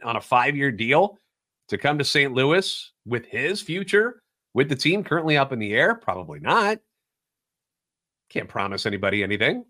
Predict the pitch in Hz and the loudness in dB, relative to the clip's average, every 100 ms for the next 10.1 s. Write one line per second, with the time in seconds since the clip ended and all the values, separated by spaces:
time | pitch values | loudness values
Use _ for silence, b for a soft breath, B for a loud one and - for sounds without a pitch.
0 | _ - 123 160 175 180 175 185 226 147 | _ -6 0 2 2 2 2 4 6 4
1 | 85 - _ 110 127 127 143 170 175 180 | 0 -10 _ -2 0 -2 0 2 2 2
2 | 170 139 180 240 240 233 262 269 269 _ | 0 0 2 4 4 6 6 6 2 _
3 | _ - - - - - 180 - - - | _ -18 -10 2 2 2 -4 -4 -20 -4
4 | 160 170 185 139 208 214 214 180 214 208 | -2 2 4 4 4 4 2 2 2 4
5 | 196 240 226 175 180 202 269 180 202 180 | 4 4 2 2 2 2 0 2 2 2
6 | 170 156 - 135 151 175 160 151 175 165 | 0 0 -2 0 0 -2 -2 -2 -2 -4
7 | 175 - 127 143 175 190 b b b - | -6 -2 0 0 -2 -6 b b b 0
8 | 120 139 131 151 139 135 147 165 151 135 | 2 0 2 2 6 4 4 2 0 -2
9 | 117 139 143 147 139 - 139 147 151 120 | 0 0 0 -2 -2 2 2 2 0 -4